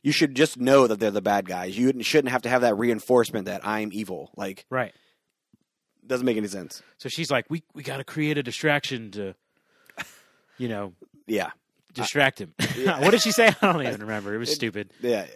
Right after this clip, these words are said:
Speaker 1: anything, anything with her was stupid. We established that in the first twenty minutes. So, uh, <laughs> it,
Speaker 2: Gosh.
Speaker 1: yeah.
Speaker 2: So
Speaker 1: But
Speaker 2: she,
Speaker 1: good
Speaker 2: they
Speaker 1: fight scenes here. Good fight scenes.
Speaker 2: Yeah, well, and
Speaker 1: Which
Speaker 2: they
Speaker 1: Carly can hold her own in a fight. She
Speaker 2: Yeah.
Speaker 1: did pretty well.
Speaker 2: And they, they light the, uh,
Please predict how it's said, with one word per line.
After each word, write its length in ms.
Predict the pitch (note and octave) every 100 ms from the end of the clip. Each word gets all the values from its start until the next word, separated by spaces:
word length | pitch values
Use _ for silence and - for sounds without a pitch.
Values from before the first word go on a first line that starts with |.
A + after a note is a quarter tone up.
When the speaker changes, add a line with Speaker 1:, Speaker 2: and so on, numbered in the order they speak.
| G1+
Speaker 1:
anything, 340 | - D#3 D#3 C#3
anything 440 | A#2+ B2+ C#3 B2+
with 80 | G2
her 80 | F#2+
was 100 | F2+
stupid. 240 | F#2 E2
We 80 | G#2+
established 460 | G2+ A2 G2+ A2+ B2+
that 340 | A#2+ A#2 -
in 240 | A#2 A#2
the 80 | A2
first 240 | - A2+ -
twenty 180 | A#2
minutes. 320 | G2 F2+ C#2+ -
So, 320 | - F#2+ F#2+ _ _ _ _ _
uh, 240 | A2+ G#2 F#2+ - - -
<laughs> 380 | _ _ _ -
it, 180 | C3+ C3
Speaker 2:
Gosh. 400 | E2+ D#2+ D#2+ -
Speaker 1:
yeah. 300 | D3 A#2 F#2+ - -
Speaker 2:
So 180 | - D3
Speaker 1:
But 140 | D3+
Speaker 2:
she, 240 | E3+ E3
Speaker 1:
good 40 | C#3+
Speaker 2:
they 180 | - D#3+
Speaker 1:
fight 220 | - D#3 C#3+
scenes 220 | C#3 A#2
here. 320 | A2+ G#2 A2+ _
Good 140 | B2+ C#3
fight 240 | C3+ G#2+
scenes. 60 | B2
Speaker 2:
Yeah, 200 | F#3 A3+
well, 220 | C3+ C#3 C#3+
and 140 | C#3
Speaker 1:
Which 160 | C3+ C#3
Speaker 2:
they 100 | C3+
Speaker 1:
Carly 220 | C3 G3+
can 140 | D#4
hold 160 | A#3 G#3
her 120 | G3
own 140 | G3
in 60 | G3
a 40 |
fight. 360 | F#3+ C3 G#2+ A#2
She 100 | C3+
Speaker 2:
Yeah. 120 | C#3+
Speaker 1:
did 60 | F#3
pretty 140 | F3+
well. 320 | D3+ G#2 G#2 _
Speaker 2:
And 80 | A#2+
they, 180 | B2 A#2
they 180 | A#2+
light 300 | A#2+ B2 C#3+
the, 280 | C#3 B2+ A#2+
uh, 360 | A2+ G#2+ G#2+